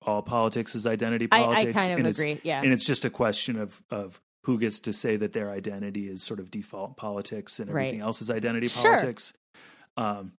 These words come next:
Speaker 1: and I, and I think understanding politics as a question of identity and, and, uh, campaigns, political campaigns as being demonstrations of whose side you're on,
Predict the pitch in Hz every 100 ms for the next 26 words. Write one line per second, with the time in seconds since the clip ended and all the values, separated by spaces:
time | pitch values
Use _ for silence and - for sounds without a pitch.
0 | _ _ _ _ - 123 117 - 123 113
1 | - 120 107 - _ _ - 113 104 120
2 | 107 104 110 101 104 104 - 101 104 -
3 | 101 - - 107 104 110 101 101 92 104
4 | 104 104 104 110 110 101 104 127 101 101
5 | 98 - - _ _ - - _ 104 95
6 | 98 117 135 _ _ - - 110 107 -
7 | 110 113 123 127 - 135 123 127 117 120
8 | 117 127 127 120 104 - 120 110 110 104
9 | 107 101 101 - 101 98 107 101 98 110
10 | - 107 107 113 123 127 135 131 127